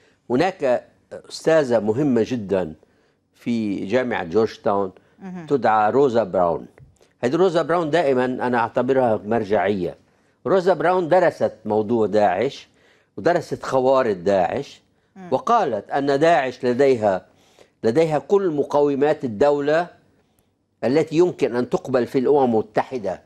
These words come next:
Speaker 1: لديها أرض، تريتوري،
Speaker 2: مم.
Speaker 1: لديها جيش، لديها اقتصاد.
Speaker 2: أوف، بس هذا
Speaker 1: فإذا
Speaker 2: كلام
Speaker 1: كان،
Speaker 2: خطير.
Speaker 1: إذا تراجعت، إذا تراجعت داعش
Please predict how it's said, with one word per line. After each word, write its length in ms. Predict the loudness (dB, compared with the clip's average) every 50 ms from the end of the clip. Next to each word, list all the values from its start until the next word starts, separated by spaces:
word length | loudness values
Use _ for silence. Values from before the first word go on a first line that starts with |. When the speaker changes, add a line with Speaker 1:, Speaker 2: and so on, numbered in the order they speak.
| _ _ _ _ _ _ _ _ _ _ -6
Speaker 1:
لديها 600 | -4 0 2 2 2 2 0 0 -2 0 2 2
أرض، 200 | 0 0 -2 -10 -16 _ _
تريتوري، 640 | 0 0 2 2 2 2 2 2 2 4 2 2 0 -2 -8 -18 -16
Speaker 2:
مم. 280 | -12 -10 -10 -10 -12 -14 _ _ -4
Speaker 1:
لديها 480 | -2 0 2 2 2 2 2 2 0 0
جيش، 600 | 2 2 2 4 4 2 0 0 -4 -16 -18 _ _ _ _ _ _ _ _ _ -2
لديها 460 | 0 2 4 4 4 4 4 2 2
اقتصاد. 800 | 0 -4 -6 -6 -6 -4 0 2 2 4 4 4 2 0 -4 -12 -18 -12 -10
Speaker 2:
أوف، 260 | -10 -10 -10 -12 -20 _ _ _ _ _ -14
بس 120 | -6 -2
هذا 80 | 0 2
Speaker 1:
فإذا 240 | 2 2 2 2 0
Speaker 2:
كلام 100 | 2 2
Speaker 1:
كان، 220 | 2 2 2 2
Speaker 2:
خطير. 160 | 0 0 0
Speaker 1:
إذا 160 | 0 2 2 2
تراجعت، 760 | 2 2 2 2 2 2 2 0 0 -2 -2 -2 -4 -8 -12 _ _ -20 -14 -6 0
إذا 160 | 2 2 2
تراجعت 640 | 2 2 0 2 4 2 2 2 0 -2 -2 -4 -6
داعش 720 | -2 0 2 4 4 4 2 -2 -6 -8 -10 -12 -18 -20